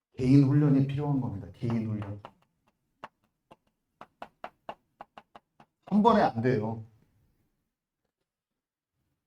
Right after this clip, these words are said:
공을 받으려면 트래핑을 해야 되잖아요. 그죠? 노준 집사도 멀리 잘 못 차. 롱킥을 해야 돼, 롱킥. 롱킥, 롱킥도 배워야 돼.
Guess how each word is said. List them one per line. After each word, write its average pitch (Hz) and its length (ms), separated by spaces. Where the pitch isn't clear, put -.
공을 220 340
받으려면 131 640
트래핑을 202 520
해야 175 180
되잖아요. 101 320
그죠? 127 280
노준 170 340
집사도 196 480
멀리 185 300
잘 143 200
못 117 200
차. 104 440
롱킥을 180 560
해야 170 100
돼, 127 100
롱킥. 123 560
롱킥, 190 540
롱킥도 208 680
배워야 175 420
돼. 147 240